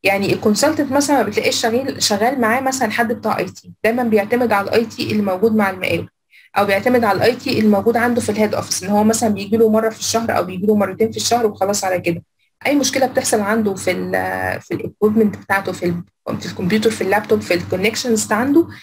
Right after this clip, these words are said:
واضطر ان هو يقعد يصلحها بنفسه او بيشوف بيع-، هو اللي بيعمل الكونكشن عشان يقدر يصلح الحاجه دي. طيب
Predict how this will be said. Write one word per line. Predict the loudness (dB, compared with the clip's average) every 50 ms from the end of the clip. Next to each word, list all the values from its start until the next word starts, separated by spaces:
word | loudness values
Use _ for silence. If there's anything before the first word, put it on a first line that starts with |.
| -20 -20 _ _ -8
واضطر | -6 0 2 2 4 4 2 2 2
ان | 2 2 2
هو | 4 4 4 4 4 6
يقعد | 6 6 6 4 4 2 2
يصلحها | 0 0 0 -2 -2 -2 -2 -2 -2 -4 -4
بنفسه | -2 -2 -2 -2 -2 -2 0 0 0 0 2 2
او | 2 2
بيشوف | 0 -4 -6 -4 -4 -2 -2 -4 -4
بيع-، | -2 0 0 0 0 0
هو | 2 2 4
اللي | 4 4
بيعمل | 4 2 2 4 4 4
الكونكشن | 2 2 0 2 2 2 2 0 -2 -4 -4
عشان | -4 -4 0 2 2
يقدر | 2 2 2 0 -2 -2 -4 _ _ _ _ _ -4
يصلح | -2 0 0 0 0 -2 -4
الحاجه | -8 -6 -4 -2 0 0
دي. | -2 -2 -4 -8 -14 _ _ _ _ -20 -20 -16 -6 0
طيب | 0 0 2